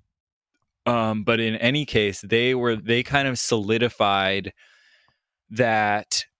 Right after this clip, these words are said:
w-, Europe would, w-, was going to take the same kind of, um, lockdown approach that China had taken, which before that was kind of not, it, it hadn't been determined, or, you know,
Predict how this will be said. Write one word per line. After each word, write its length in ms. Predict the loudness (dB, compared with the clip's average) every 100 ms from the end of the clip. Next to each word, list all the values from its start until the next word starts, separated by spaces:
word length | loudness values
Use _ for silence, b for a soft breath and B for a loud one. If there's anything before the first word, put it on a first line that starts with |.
| _ _ _ _ _ -18
w-, 280 | -14 -12 -12
Europe 720 | -4 0 2 2 2 0 0 -2
would, 380 | 0 0 -2 -6 _ -20
w-, 240 | -16 -16 -8
was 240 | -4 -2
going 240 | 0 0
to 80 | 0
take 540 | -4 -2 0 0 -2 -6
the 100 | -6
same 840 | -2 -2 0 2 0 0 -4 -8 -14
kind 380 | -4 0 2 2
of, 540 | 0 -2 -6 -14 -20 _
um, 420 | -8 -6 -8 -12 -10
lockdown 680 | -2 0 0 -2 -2 -2
approach 480 | -4 -4 -4 -4 -6
that 160 | -6 -4
China 440 | -2 -2 -4 -4
had 180 | -10 -14
taken, 480 | -14 -16 -18 -20 -20 _ _ _ _ _ _ -8
which 200 | -4 -4
before 420 | -4 -4 0 0
that 300 | 0 0 0
was 340 | 0 -4 -4 -10 _ _ -20
kind 260 | -6 -2 -2
of 140 | -4
not, 400 | -4 -2 0 -2 -4 _ _ _ -6
it, 140 | -6 -6
it 380 | -12 -8 -6 -4
hadn't 340 | -2 -2 -2
been 120 | -6
determined, 720 | -6 -8 -4 -4 -4 -10 -12
or, 160 | -10 -10
you 120 | -8 -10
know, 220 | -10